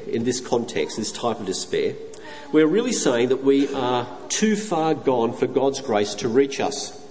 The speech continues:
We're saying we believe that our sin is so great that God cannot forgive us.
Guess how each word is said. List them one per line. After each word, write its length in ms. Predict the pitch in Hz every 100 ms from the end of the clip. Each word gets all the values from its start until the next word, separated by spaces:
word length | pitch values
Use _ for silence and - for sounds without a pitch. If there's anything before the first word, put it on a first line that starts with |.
| - - - - - 160
We're 160 | 160
saying 680 | 151 - 226 233 101 101 117
we 100 | 135
believe 400 | 135 139 170 185
that 120 | 156
our 120 | 131
sin 340 | 131 - 170 160
is 180 | 131 -
so 300 | 202 220 233
great 320 | 123 104 110
that 160 | 120
God 240 | 131 135 -
cannot 320 | 147 101 98
forgive 340 | - - 190
us. 320 | 151 - -